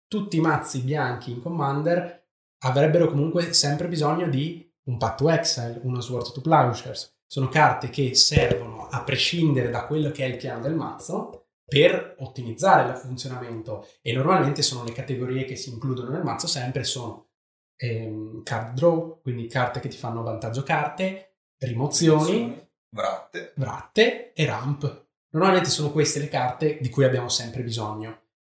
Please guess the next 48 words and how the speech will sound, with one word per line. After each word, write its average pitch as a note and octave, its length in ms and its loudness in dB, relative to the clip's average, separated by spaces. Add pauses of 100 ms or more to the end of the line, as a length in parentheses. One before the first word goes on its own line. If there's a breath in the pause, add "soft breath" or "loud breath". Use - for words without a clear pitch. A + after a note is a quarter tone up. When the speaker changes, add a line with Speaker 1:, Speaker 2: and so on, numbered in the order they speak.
Speaker 1:
E C#3+ 120 0
quindi A#2 560 0 (240)
gli, C3+ 520 -4
i B2+ 60 -8
colori E3 400 6
che - 100 -6
hanno A#2+ 220 -2
poche - 240 2
opzioni F3 760 2 (140)
vanno C3+ 220 2
a E3 40 4
risentirne C3 460 0
ancora A#2 220 -6
di B2 80 -8
più, - 380 -4 (260)
perché - 200 -6 (120)
Speaker 2:
Certo. - 240 -8 (420)
Speaker 1:
tutti D#3+ 360 4
i E3 80 6
giocatori C#3+ 420 4
che - 80 -4
giocano B2+ 260 -4
a - 40 -8
quei C#3 120 -4
colori C#3+ 300 2
avranno B2+ 320 -2
bisogno B2 280 -2
di A#2 100 -10
quella A2+ 160 -8
carta A#2+ 260 -12
spe-, - 260 -14
nello A#2 200 -8
specifico. A#2 400 -8
Speaker 2:
E G2+ 40 -6
quindi G#2 200 -8
a F#2+ 40 -10
maggior G#2 300 -10
ragione A2+ 480 -8
si - 180 -14
spera A2 480 -8 (300)
possano G#2+ 360 -8
esserci A2 340 -6
delle G2 220 -6
ristampe F#2+ 560 -2
in F#2+ 60 -10
questo G2+ 300 -14
caso, G2+ 320 -14
ovviamente. G2+ 520 -14